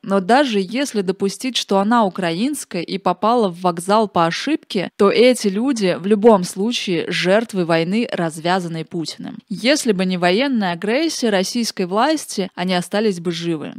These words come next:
Судя по всё более частым сообщениям об ударах по гражданским объектам, путинская армия перешла к тактике выжженной земли. Мол, раз отступаем,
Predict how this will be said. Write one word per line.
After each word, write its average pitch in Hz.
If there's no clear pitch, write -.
Судя 254
по 208
всё 214
более 208
частым 214
сообщениям 190
об 170
ударах 185
по -
гражданским 180
объектам, 175
путинская 220
армия 226
перешла 185
к -
тактике 190
выжженной 175
земли. 185
Мол, 208
раз 208
отступаем, 202